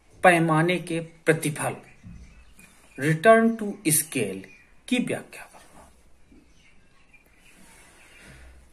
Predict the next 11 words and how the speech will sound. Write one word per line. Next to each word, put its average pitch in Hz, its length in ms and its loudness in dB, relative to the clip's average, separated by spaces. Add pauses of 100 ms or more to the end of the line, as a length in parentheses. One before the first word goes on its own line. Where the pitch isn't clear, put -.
(280)
पैमाने 180 560 6
का 320 160 2
प्रतिफल 214 720 -2
सिद्धांत 127 680 -4 (840)
वास्तव 165 500 4
में 220 300 -2 (220)
दीर्घकालीन 156 1500 2 (400)
उत्पादन 127 840 -2
के 208 280 -2 (220)
नियम 113 560 -10
है। - 140 -20